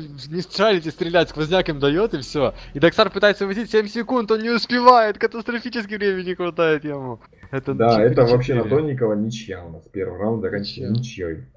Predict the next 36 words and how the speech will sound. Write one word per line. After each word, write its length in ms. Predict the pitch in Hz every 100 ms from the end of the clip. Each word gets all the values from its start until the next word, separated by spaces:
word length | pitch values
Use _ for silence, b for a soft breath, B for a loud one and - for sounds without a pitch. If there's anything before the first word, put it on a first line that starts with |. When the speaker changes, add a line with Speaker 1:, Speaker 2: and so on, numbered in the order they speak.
| _ - - _ _ _ _ _ _ _
Speaker 1:
Ничья. 340 | 127 131 190 147
И, 40 |
кстати, 260 | 117 160 160
эта 140 | 160
карта 280 | 165 170 151
у 20 |
нас, 260 | 143 139 -
э, 200 | 139 123
ну, 300 | 120 131 120 - _ _ _
грубо 320 | 92 98 107
говоря, 360 | 107 117 120 123
она 120 | 127
зеркальная. 540 | 123 135 143 139 98
Там, 180 | 95 104
может, 200 | 104 101
где-то 200 | 107 107
кустики, 380 | 107 117 - 110
как 180 | 107 104
обычно, 360 | 110 113 - 104
отличаются, 640 | - - 110 165 185 - 117
но 180 | 117
в 60 | 104
целом, 400 | - 180 185 110 - B B _ - B B _
э, 320 | 180 95 90 92 120 117 110
я 160 | 110 95
надеюсь, 300 | 113 135 131
мы 100 | 120
видим 300 | 127 127 120 B B
что-то 260 | - 123 -
подобное 380 | 139 143 131 113
в 20 |
следующем 380 | 127 113 131 123
раунде. 500 | 151 214 202 131 110
Какое-то 380 | - - 117 113
такое 260 | 107 117
очень 400 | 113 107 117 107